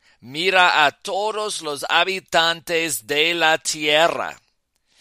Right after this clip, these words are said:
Él modela sus corazones individualmente. Él considera todas sus obras.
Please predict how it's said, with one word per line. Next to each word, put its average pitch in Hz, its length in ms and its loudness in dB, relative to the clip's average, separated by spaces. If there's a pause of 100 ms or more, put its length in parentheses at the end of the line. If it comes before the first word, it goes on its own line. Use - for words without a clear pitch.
(360)
Él 185 220 0
modela 190 920 0
sus - 440 -8
corazones 185 1400 -4
individualmente. 180 2000 -6 (800)
Él 160 280 2
considera 185 1120 -2 (440)
todas 147 880 -2 (240)
sus - 500 -12
obras. - 960 -8